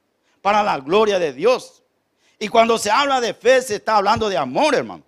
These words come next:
Para demostrar la obra de fe, hay que hacerlo todo con amor. Con amor. Pablo, escribiendo a los tesalonicenses, él decía, "Todo lo que hagáis,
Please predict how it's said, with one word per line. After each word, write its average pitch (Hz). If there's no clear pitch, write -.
Para 202
demostrar 208
la 196
obra 220
de 190
fe, 220
hay 202
que 208
hacerlo 180
todo 254
con 196
amor. 160
Con 254
amor. 208
Pablo, 233
escribiendo 214
a 202
los 196
tesalonicenses, 180
él 190
decía, 143
"Todo 262
lo 202
que 220
hagáis, 135